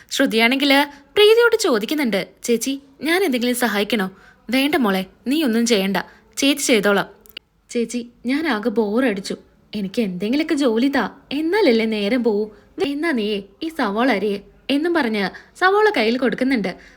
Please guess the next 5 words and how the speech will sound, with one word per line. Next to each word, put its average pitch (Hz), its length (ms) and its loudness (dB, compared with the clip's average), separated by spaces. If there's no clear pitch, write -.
ശ്രുതിയാണെങ്കിൽ 233 640 0
അതെടുത്ത് 349 460 2
അരിയുമായിരിക്കും. 220 600 2
ഇത് 403 240 2
കണ്ട് 226 320 0